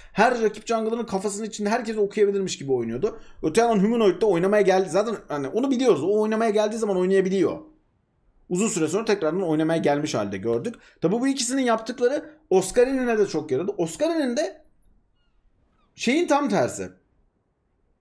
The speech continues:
Ebi'nin tam tersi. Çok çok iyi bir laning oynadı mevsim boyunca. Ama takımına yer yer negatif şeyler üretti ve boş yere işini zorlaştırdı takımının.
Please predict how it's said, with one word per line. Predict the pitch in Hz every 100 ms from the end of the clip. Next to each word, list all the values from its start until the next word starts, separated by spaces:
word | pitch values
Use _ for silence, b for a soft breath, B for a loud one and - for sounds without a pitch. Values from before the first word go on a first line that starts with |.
| _ _ 190
Ebi'nin | 202 233 214
tam | 202 190
tersi. | 135 95 - - _ _ _ _ _
Çok | - 320 339
çok | 269 220
iyi | 185 170
bir | 156
laning | 143 135 127
oynadı | 120 107 98 180 - _ _ 127
mevsim | 147 131 - 131
boyunca. | 110 101 117 226 - B B B
Ama | 226 285 294 381 - - - -
takımına | 269 285 302 277
yer | 277 302
yer | 262 277
negatif | 277 269 262 226
şeyler | 247 233 170
üretti | 127 - 202
ve | 233
boş | 254 240
yere | 214
işini | 233 202 202
zorlaştırdı | 160 117 98 - 104 -
takımının. | 101 120 220